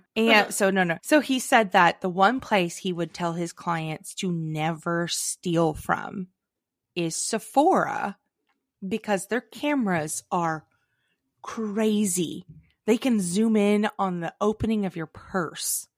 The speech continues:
Speaker 1: and see exact-, you know, like, if it's the angle, they can zoom in and enhance,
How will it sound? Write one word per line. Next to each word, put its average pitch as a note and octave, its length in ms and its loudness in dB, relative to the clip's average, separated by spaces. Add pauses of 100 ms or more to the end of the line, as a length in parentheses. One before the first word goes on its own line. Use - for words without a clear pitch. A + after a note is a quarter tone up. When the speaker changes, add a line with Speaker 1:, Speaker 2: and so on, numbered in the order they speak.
(580)
Speaker 1:
and F#3 240 2
see G3+ 280 -4
exact-, F#3+ 420 2
you G3+ 140 -2
know, G3 180 0
like, F3+ 260 -4
if F#3+ 160 -4
it's A3+ 200 -4
the G3 180 -2
angle, G3+ 500 -2
they G3+ 120 0
can F#3+ 240 -2
zoom F3+ 360 -2
in F3+ 260 -2
and E3+ 140 -6
enhance, D3+ 580 -10